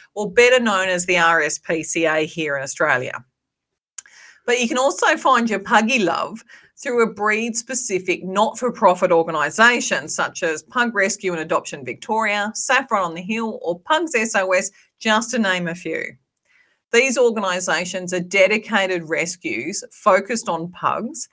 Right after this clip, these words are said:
and they do everything in their power to not only rehabilitate their charges as best they can,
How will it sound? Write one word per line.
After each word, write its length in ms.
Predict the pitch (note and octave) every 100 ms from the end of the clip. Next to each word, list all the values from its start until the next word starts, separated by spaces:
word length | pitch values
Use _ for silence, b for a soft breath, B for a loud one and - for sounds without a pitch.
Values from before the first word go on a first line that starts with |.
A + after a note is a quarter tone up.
| b b -
and 120 | G3
they 140 | G3
do 240 | F#3+ G3+ -
everything 500 | G#3+ A3 C#4 D#4+ C4
in 140 | A3 G#3
their 200 | F#3+ F#3
power 460 | - G#3 G3+ D3 A2
to 120 | -
not 240 | F#3+ -
only 240 | F#3 F#3 F#3
rehabilitate 1000 | F3 F3+ E3 E3 E4 G4 - A3 E3 -
their 160 | F3 E3
charges 600 | - E3 E3 F3 E3+ -
as 200 | D#3+ D#3+
best 280 | - D#3 -
they 140 | C#3+
can, 560 | C3 - - - C4